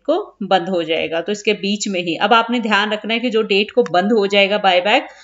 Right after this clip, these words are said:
कोशिश करें कि उसके एक दिन पहले तक ही आपका जो कुरियर है, डॉक्यूमेंट है, सारे फिजिकल शेयर है, वो सब पहुंच जाए। अब आपको क्या-क्या भेजना होता है?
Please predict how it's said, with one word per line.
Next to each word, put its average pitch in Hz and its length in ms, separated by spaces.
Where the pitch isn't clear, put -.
कोशिश 262 320
करें 269 240
कि 277 60
उसके 269 220
एक 233 200
दिन 247 140
पहले 214 400
तक 226 240
ही 233 60
आपका 185 400
जो 202 120
कुरियर 196 420
है, 190 240
डॉक्यूमेंट 190 540
है, 196 280
सारे 185 320
फिजिकल 190 380
शेयर 185 280
है, 190 60
वो 196 120
सब 233 140
पहुंच 185 400
जाए। 202 160
अब 247 200
आपको 269 220
क्या-क्या 262 500
भेजना 208 460
होता 165 340
है? 160 200